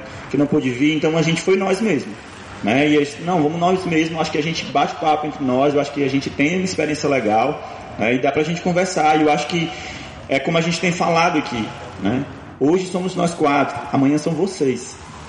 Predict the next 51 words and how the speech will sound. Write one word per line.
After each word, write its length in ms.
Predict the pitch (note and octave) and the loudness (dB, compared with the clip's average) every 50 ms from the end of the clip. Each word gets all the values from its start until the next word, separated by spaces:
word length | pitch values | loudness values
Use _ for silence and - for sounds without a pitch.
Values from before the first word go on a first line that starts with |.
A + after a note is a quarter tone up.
| - - - - | -16 -14 -8 -4
né? 100 | G2 G#2+ A2+ | -2 -2 -2
Porque 160 | - - D3+ | 0 0 2
eu 40 | C#3+ | 2
acho 120 | D3 D3 | 2 2
que 60 | D#3+ | 0
a 40 | D3+ | 0
gente 180 | E3 E3 - - | 0 -2 -2 -2
precisa, 640 | - F3+ G#3 A3 G#3 - - - F#3 G3+ F#3+ - E3 | 2 2 2 2 2 0 -2 2 2 2 4 4 2
eu 40 | D#3 | 2
acho 100 | D#3 - | 0 0
que 60 | F3+ | -2
enquanto 300 | E3+ E3+ F3+ E3+ - E3+ | -2 0 0 0 0 0
jovens, 420 | B2+ D3 D#3+ F3 E3+ D#3 C#3+ - - - - - - | 0 2 2 2 2 2 0 -4 -6 -12 -10 -4 0
nós 160 | D3 E3+ G3 | 0 2 2
somos 180 | - G#3 G3 F3 | 2 2 2 2
o 60 | G3 | 2
futuro 500 | G3 - - - - - G#3+ A3 F#3 D#3 | 0 -2 -4 -6 -2 0 2 2 2 2
disso 200 | C3+ - - C3 | 0 -2 -4 -8
aqui. 200 | A2+ - - F#2+ D#2+ - - - - - - | -6 -6 -6 -6 -6 -8 -10 -12 -12 -8 -6
E 40 | - | -2
se 80 | - F#3+ | 0 2
a 40 | E3 | 2
gente 220 | G3 A3+ - A3+ | 2 0 2 2
não, 220 | G3+ G3 F#3+ F#3 | 2 2 4 4
não, 280 | F3 F3 E3+ E3 D#3+ D#3 | 4 4 4 2 2 2
não 340 | D#3+ D#3+ D#3 D#3 D3+ D3 C#3+ | 2 2 4 4 4 2 0
se 140 | - - - | -2 -2 0
colocar 340 | F3 D#3 D3+ D3+ - D3 | 2 4 4 4 2 0
aqui 140 | C3+ - C#3+ | -2 0 0
nesse 260 | D3+ D#3+ E3 - - | 0 0 0 0 -2
lugar 420 | E3+ E3 - C#3 C#3 C3+ - B2 B2 | -2 0 2 2 4 4 4 4 2
e, 240 | C3+ C#3 C#3+ C#3+ C3 - - - - - - | 2 0 0 -2 -2 -4 -8 -12 -8 -2 -2
e 100 | D#3+ E3 | -2 0
que 140 | - - | 2 2
as 140 | E3 D3+ C#3+ | 0 2 2
nossas 240 | E3 G3+ - - F#3+ | 2 0 0 0 0
experiências, 760 | G#3+ G3 - - F#3 F3+ F3+ F3 E3+ D#3+ D3+ D3 - - - | -2 0 0 0 0 2 2 2 2 4 4 2 2 0 -2
aquilo 220 | C3+ - G3 F3+ | -2 -2 -2 0
que 80 | - G3 | 2 2
a 20 | |
gente 80 | F#3 - | 2 2
tem 140 | G3+ G3+ G#3+ | 2 2 2
vivido, 340 | A3 F#3 F3 F3 D3+ D#3+ | 2 2 2 2 2 2
não, 240 | E3 F3 G#3 A3+ B3 - - - - - - - | 2 2 2 2 0 -2 -4 -8 -8 -6 -2 0
não 260 | - F3 A3 B3 - - - - - - | 2 2 2 0 -2 -6 -8 -4 0 0
ajudar 300 | F3 E3+ F#3 E3 E3+ E3 | 2 2 2 2 2 2
outras 220 | D#3 D#3 D#3+ - | 2 2 0 -2
pessoas, 420 | - C#3+ - - G3 G3 G3+ F3+ | -2 -2 0 2 4 4 4 4
eu 80 | F3 E3+ | 4 2
acho 200 | E3+ E3+ E3+ - | 2 2 2 0
que 280 | - F#3+ F#3+ F#3 F3 | 2 2 2 2 2